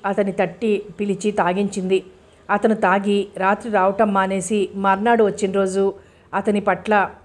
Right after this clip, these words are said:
ముభావంగా ప్రవర్తిస్తోంది పార్వతి. అతను లక్ష్య పెట్టాడు. అతి మామూలుగా ప్రవర్తిస్తాడామె పట్ల. అతని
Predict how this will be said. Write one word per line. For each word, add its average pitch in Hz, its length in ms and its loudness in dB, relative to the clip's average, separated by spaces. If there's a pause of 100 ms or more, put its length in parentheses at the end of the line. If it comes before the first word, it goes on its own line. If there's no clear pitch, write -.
(600)
ముభావంగా 214 500 2
ప్రవర్తిస్తోంది 190 680 -2
పార్వతి. 185 640 0 (100)
అతను 202 280 0
లక్ష్య 185 280 0
పెట్టాడు. 190 440 0 (400)
అతి 220 200 0
మామూలుగా 202 760 2
ప్రవర్తిస్తాడామె 190 800 0
పట్ల. 185 420 -2 (500)
అతని 202 260 0